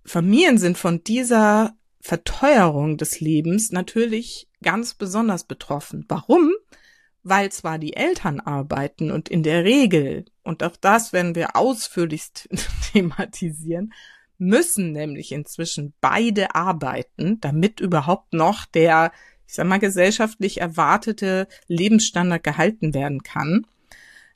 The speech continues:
Ähm, ja, aber dann hast du ein Kind, zwei Kinder oder so wie ich drei Kinder, die alle Kosten verursachen.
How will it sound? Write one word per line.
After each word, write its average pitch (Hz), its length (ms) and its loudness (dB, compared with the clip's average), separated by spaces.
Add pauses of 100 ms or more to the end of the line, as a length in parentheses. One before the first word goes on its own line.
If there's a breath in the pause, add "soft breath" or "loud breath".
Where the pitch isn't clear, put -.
Ähm, 180 580 0 (360)
ja, 247 220 2
aber 170 220 0
dann 170 260 -6
hast - 280 -4
du 175 260 -4
ein 156 280 0
Kind, 220 300 0
zwei 160 340 0
Kinder 190 480 2
oder 175 160 2
so 156 140 -2
wie 160 80 0
ich - 180 -4
drei 147 300 -4
Kinder, 208 400 0
die 165 240 -8
alle 190 220 0
Kosten 214 480 -6
verursachen. - 880 -6